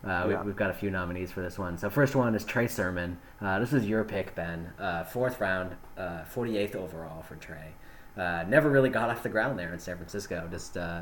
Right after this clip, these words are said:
Speaker 1: you know, was inactive a few times. Uh, was passed
Speaker 2: Man.
Speaker 1: up by Eli Mitchell, who was, like, undrafted or sixth round or something.
Speaker 2: He did not just get passed up for Eli Mitchell. He got passed up for Eli Mitchell and, like, four other
Speaker 1: <laughs>
Speaker 2: guys.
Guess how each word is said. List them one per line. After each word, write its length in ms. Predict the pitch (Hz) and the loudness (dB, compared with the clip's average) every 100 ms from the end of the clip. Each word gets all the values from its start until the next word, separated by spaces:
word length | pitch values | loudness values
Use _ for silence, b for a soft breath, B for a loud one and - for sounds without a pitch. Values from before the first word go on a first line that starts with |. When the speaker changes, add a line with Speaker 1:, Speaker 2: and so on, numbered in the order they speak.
| - | -6
Speaker 1:
you 80 | 104 | -6
know, 100 | 82 | -6
was 140 | 85 | -4
inactive 460 | 101 101 101 110 101 | -2 2 2 0 -2
a 80 | 98 | -2
few 200 | 104 101 | -2 -2
times. 760 | 98 92 92 90 87 - - | -2 -2 -2 -4 -6 -8 -8
Uh, 160 | 85 82 | -8 -6
was 80 | 87 | -2
passed 300 | - 95 - | 0 0 0
Speaker 2:
Man. 80 | 98 | 0
Speaker 1:
up 80 | |
by 80 | 92 90 | 0 0
Eli 240 | 98 95 | 0 0
Mitchell, 380 | 87 92 110 98 92 | 0 -2 -2 -4 -4
who 100 | 85 | -6
was, 280 | 85 - - - | -8 -12 -14 -14
like, 120 | - - | -14 -10
undrafted 560 | 87 101 87 92 123 | -6 -4 -4 -4 -4
or 40 | 87 | -6
sixth 280 | - 107 - | -8 -8 -6
round 240 | 92 123 | -6 -6
or 80 | 123 | -6
something. 400 | 127 123 131 131 - B B B - | -6 -6 -6 -8 -12 B B B -10
Speaker 2:
He 260 | 175 226 | -2 4
did 140 | 226 202 | 10 12
not 240 | 220 226 | 12 12
just 140 | 214 | 6
get 140 | 185 - | 4 8
passed 320 | 175 151 - | 12 12 12
up 200 | 175 - | 8 8
for 160 | 139 165 | 4 6
Eli 260 | 151 127 | 8 8
Mitchell. 300 | 151 196 156 | 8 4 4
He 100 | 147 | 6
got 240 | 165 160 - | 12 12 12
passed 260 | 156 151 | 8 10
up 140 | 165 - | 6 6
for 100 | - | 2
Eli 260 | 180 156 143 | 8 10 10
Mitchell 400 | 156 160 147 131 | 6 6 8 8
and, 180 | 143 | 6
like, 200 | 135 123 - | 4 2 0
four 760 | - - 196 190 175 147 143 151 | -6 4 8 10 12 12 12 12
other 400 | 196 190 160 127 | 10 10 8 8
Speaker 1:
<laughs> 0 | |
Speaker 2:
guys. 680 | 131 98 95 135 131 - | 8 8 6 6 4 2